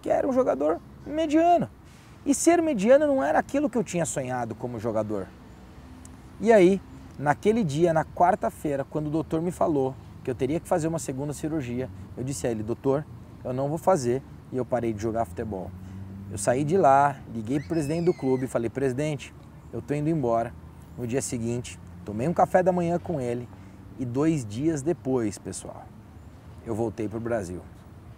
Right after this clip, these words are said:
Foi naquele momento a decisão mais difícil e mais importante da minha vida.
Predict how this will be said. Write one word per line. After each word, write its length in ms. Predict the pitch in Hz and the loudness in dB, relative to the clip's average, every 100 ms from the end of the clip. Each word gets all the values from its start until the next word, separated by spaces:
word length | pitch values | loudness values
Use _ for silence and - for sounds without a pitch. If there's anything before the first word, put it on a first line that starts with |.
| - - - - - - - - | -20 -20 -20 -20 -20 -20 -20 -20
Foi 380 | - 196 247 254 | 2 12 12 12
naquele 380 | 202 - 190 180 | 10 4 2 4
momento 520 | 170 156 185 220 175 | 2 2 0 0 2
a 40 | |
decisão 440 | 165 170 175 143 202 | 2 0 -2 0 0
mais 400 | 196 208 262 240 | 0 0 0 -2
difícil 640 | 254 - 180 190 165 190 | -4 -6 -4 -4 -2 -2
e 40 | |
mais 300 | 165 160 214 | -2 -2 -2
importante 600 | 220 208 214 156 165 165 135 | -2 0 -2 0 -4 -4 -2
da 100 | 165 | -2
minha 160 | 175 | -2
vida. 360 | 135 120 95 | -2 -4 -6